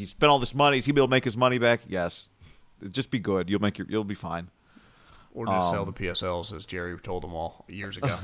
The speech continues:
Speaker 1: <laughs> Yeah, exactly. Yeah, exactly. It's not really even about making the money, but it's the, the point is just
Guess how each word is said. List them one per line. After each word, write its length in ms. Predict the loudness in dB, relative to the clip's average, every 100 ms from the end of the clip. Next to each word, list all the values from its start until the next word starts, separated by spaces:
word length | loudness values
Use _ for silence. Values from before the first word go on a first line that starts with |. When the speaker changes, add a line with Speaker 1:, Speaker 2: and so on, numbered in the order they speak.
| -8 -12 _
Speaker 1:
<laughs> 360 | -20 -20 -14 2
Yeah, 320 | 4 4 2
exactly. 500 | -2 0 0 0 2
Yeah, 140 | 0 0
exactly. 440 | -2 0 -2 -2 -10 -16 -20 -20 -20 _ -2
It's 60 |
not 100 | 0
really 200 | 4 4
even 120 | 4 0
about 400 | 0 4 4 2
making 220 | -4 -4
the 80 | -4
money, 260 | -6 -6 2
but 120 | 6 6
it's 160 | 2
the, 200 | -2 -4 -2
the 140 | -8
point 320 | -4 0 0
is 100 | 0
just 380 | 0 2 2 -4